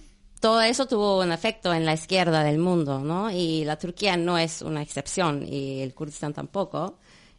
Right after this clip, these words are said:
Y por lo tanto, no podemos hablar de Turquía, ah, de manera aislada, ah, de la coyuntura, coyuntura mundial y también regional,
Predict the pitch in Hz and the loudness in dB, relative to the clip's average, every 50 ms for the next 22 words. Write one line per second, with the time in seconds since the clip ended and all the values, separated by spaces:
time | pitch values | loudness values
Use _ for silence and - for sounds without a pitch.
0 | - - 165 165 165 160 160 160 156 - - 180 175 180 185 - 226 226 226 220 | -6 -2 0 0 2 2 0 -2 -4 -2 -2 0 0 0 2 2 2 2 2 2
1 | 208 226 214 220 226 247 247 240 233 214 202 196 190 196 214 214 214 208 208 202 | 2 2 2 4 4 2 2 2 2 2 0 -2 0 0 2 2 2 2 0 0
2 | 208 185 175 170 180 180 185 170 175 175 170 - 175 165 160 - - 190 185 170 | 0 -2 0 2 2 2 2 2 2 0 0 0 -4 -6 -6 -4 0 2 4 4
3 | 165 156 156 156 160 160 - - - 156 156 151 151 147 151 147 156 156 156 160 | 4 4 2 0 -4 -6 -4 -2 0 0 0 0 0 0 0 0 0 2 2 2
4 | 160 165 170 165 156 160 160 - - 175 175 170 170 160 160 156 160 165 170 - | 0 0 0 0 -2 -2 -4 -6 -6 -2 0 2 2 2 2 0 -2 -2 -4 -8
5 | - - 151 151 151 147 147 147 147 151 151 147 151 147 - 156 151 156 156 156 | -8 -6 -4 -4 -2 -4 -4 -4 -2 -2 -2 -2 -4 -4 -4 -4 -4 -2 -4 -4
6 | 156 - - 170 160 151 147 147 147 143 - - 170 170 170 170 - 160 165 156 | -6 -8 -8 -6 -4 -4 -4 -4 -6 -8 -2 0 0 2 2 0 0 0 0 0
7 | 156 156 156 151 151 175 170 160 151 151 151 - - - - 143 147 147 147 147 | 0 0 -2 0 2 2 2 2 2 -2 -4 -6 -10 -10 -6 -6 -4 -4 -2 -4
8 | 143 143 143 147 143 147 151 147 143 147 147 165 185 185 175 180 196 202 208 | -4 -4 -4 -6 -6 -4 -4 -4 -4 -4 -2 0 0 0 0 0 -2 -4 -8